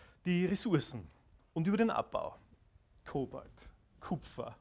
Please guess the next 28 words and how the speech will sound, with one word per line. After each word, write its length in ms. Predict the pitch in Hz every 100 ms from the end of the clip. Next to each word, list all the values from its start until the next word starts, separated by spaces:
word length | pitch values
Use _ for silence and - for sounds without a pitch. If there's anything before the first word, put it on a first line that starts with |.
| _ _ -
Graphit, 440 | 156 - 185 151
Silizium. 720 | - 170 170 165 151 131 127 - - - - - - - _ _ _ -
Wo 100 | 147
soll 160 | 147 170
das 140 | 170
alles 180 | 160 151
herkommen? 540 | 151 156 180 208 202
Haben 260 | 139 135 175
wir 80 | 185
genug, 400 | 196 175 214 - - -
äh, 360 | - 156 160 165
und 680 | 160 160 160 160 - - -
geht 200 | 147 160
sich 160 | 185 -
das 220 | 156 -
alles 320 | 117 143 147
überhaupt 500 | 175 151 147 135 -
aus? 480 | 92 82 - - - -
Ähm, 520 | 135 135 143 143 151 -
Herr 180 | 147 139
Pomberger, 640 | - - 151 170 127 127
ich 160 | 151 -
glaube, 280 | 123 151
ich 140 | 147 -
fange 200 | 135 156
mit 160 | 147
Ihnen 300 | - 160 139
an, 280 | - 110 123